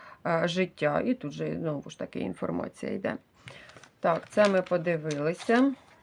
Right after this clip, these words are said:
Тепер дивимося, порада чи... і застереження. Порада чи застереження на ці сім днів. І взагалі, що вам підкажуть карти.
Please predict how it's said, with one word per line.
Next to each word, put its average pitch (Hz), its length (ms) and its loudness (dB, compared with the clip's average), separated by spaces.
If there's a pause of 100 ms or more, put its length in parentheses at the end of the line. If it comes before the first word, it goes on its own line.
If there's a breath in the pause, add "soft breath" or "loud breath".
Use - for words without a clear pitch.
(1500 loud breath)
Тепер 208 360 8
дивимося, 185 640 2
порада 175 520 10
чи... - 240 -10
і 180 120 0
застереження. 285 880 4 (720 soft breath)
Порада 226 400 6
чи 190 180 0
застереження 180 800 2
на 220 140 4
ці 240 220 2
сім 247 280 6
днів. 247 300 8 (300 loud breath)
І 294 280 2
взагалі, 185 480 4
що 254 240 2
вам 160 180 2
підкажуть 175 580 0
карти. - 460 -8